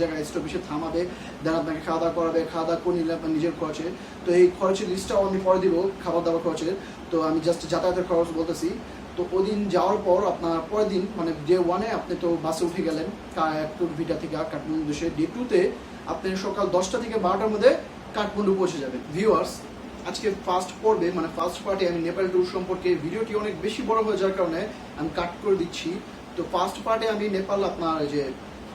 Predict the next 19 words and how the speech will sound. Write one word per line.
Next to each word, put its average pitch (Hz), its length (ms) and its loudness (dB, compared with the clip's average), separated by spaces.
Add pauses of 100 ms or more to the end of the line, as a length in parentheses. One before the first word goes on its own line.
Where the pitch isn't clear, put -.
(160)
কাঠমান্ডু 220 380 -2 (140)
পৌঁছানো 226 340 0
পর্যন্তই 196 440 2 (160)
বললাম। 160 260 2 (420)
তো 180 60 -6
সেকেন্ড 247 400 2
পার্টে 214 220 2
আমি 180 220 2
আপনাদের 180 260 0
বলবো 180 140 4
যে 170 160 2
কাঠমান্ডু 208 500 0
পৌঁছানোর 202 400 -2
পর 185 160 2
আপনি 185 220 -4
কি 220 80 -6 (220)
প্রসেসিংয়ে 202 540 0 (100)
ঘুরবেন, 185 360 4 (500)
then 170 160 4